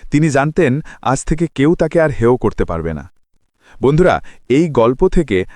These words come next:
আপনারা কি শিক্ষা পেলেন তা অবশ্যই কমেন্ট করে জানাবেন। গল্পটি ভালো লাগলে একটি লাইক করবেন এবং এমন অসাধারণ গল্প শোনার জন্য চ্যানেলটি সাবস্ক্রাইব করে রাখবেন।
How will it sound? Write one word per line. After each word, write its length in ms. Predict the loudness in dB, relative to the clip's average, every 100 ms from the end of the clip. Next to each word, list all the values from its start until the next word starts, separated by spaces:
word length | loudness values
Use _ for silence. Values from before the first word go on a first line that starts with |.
| -12
আপনারা 380 | -10 -6 -2 -2 -2
কি 160 | -6 -6
শিক্ষা 320 | -6 -4 0
পেলেন 260 | 2 0 -2 -12 -8
তা 120 | -4 0
অবশ্যই 400 | 0 0 0 -2
কমেন্ট 380 | 0 0 0 -2
করে 200 | 0 0
জানাবেন। 420 | 0 -4 -6 -8 -14 _ _ _ _ -2
গল্পটি 340 | 0 0 -2
ভালো 240 | -2 2 2
লাগলে 360 | 2 0 0
একটি 200 | -2 -6
লাইক 220 | -2 -2 -2
করবেন 400 | 0 2 0 -2 -14 _ -10 -2
এবং 220 | 0 0 0
এমন 220 | -2 0 0
অসাধারণ 580 | 0 0 0 0 0
গল্প 280 | 2 0 0
শোনার 300 | -2 0 0
জন্য 340 | 0 0 0 -4 -10 -6
চ্যানেলটি 360 | -2 0 0 -2
সাবস্ক্রাইব 440 | -4 -6 -2 0
করে 200 | 2 0
রাখবেন। 320 | 0 0 -4